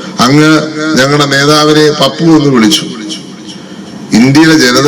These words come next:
ഒരു തീരുമാനം എടുത്തിട്ടുണ്ട്, അതേ നാവ് കൊണ്ട്, പപ്പു എന്ന് വിളിച്ച അതേ നാവ് കൊണ്ട് ഇന്ത്യയുടെ പ്രധാനമന്ത്രി എന്ന് വിളിപ്പിക്കുന്ന ദൂരം അധികമല്ല. ഇപ്പം, ഇപ്പം ഞാനിപ്പം നിലമ്പൂരിൽ നിന്നാ വരുന്നത്,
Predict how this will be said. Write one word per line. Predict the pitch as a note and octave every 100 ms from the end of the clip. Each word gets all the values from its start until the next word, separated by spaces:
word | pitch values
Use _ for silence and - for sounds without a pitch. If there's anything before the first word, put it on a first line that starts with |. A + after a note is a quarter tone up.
| C3+
ഒരു | B2 A#2+
തീരുമാനം | A#2 A#2 C3 B2+ A#2
എടുത്തിട്ടുണ്ട്, | G#2 G2+ G#2 F#2+ G2+ G2 - F#2+ G2+ G2+ G2+
അതേ | G#2 B2 D3+ D#3 C3
നാവ് | B2 C#3
കൊണ്ട്, | A#2+ G#2 - - A#2+
പപ്പു | A#2+ - D#3+ D#3
എന്ന് | D3+
വിളിച്ച | C#3+ C#3 D#3 C3+
അതേ | D3 D#3 D#3
നാവ് | C#3 C#3 C#3+
കൊണ്ട് | C3+ B2+ A#2 - B2+ - A#2
ഇന്ത്യയുടെ | C3 C3 C3+ C3+ C3
പ്രധാനമന്ത്രി | C3+ C#3 D#3 E3 E3 D#3 D#3 D#3 D3
എന്ന് | D3 C#3+
വിളിപ്പിക്കുന്ന | D3+ D#3 E3+ E3+ D#3
ദൂരം | E3 E3+ D3+ - E3+ E3 C3+
അധികമല്ല. | A#2 B2+ G#2+ F#2+ E2 B2 - - - - - - - - - - - - - - - G3 - - -
ഇപ്പം, | - D#3 D#3 -
ഇപ്പം | - D#3 D#3
ഞാനിപ്പം | C3+ D3 D#3 D3+ D3+ D3 A#2+
നിലമ്പൂരിൽ | C3+ D#3+ E3+ E3+
നിന്നാ | D#3 C#3+
വരുന്നത്, | C3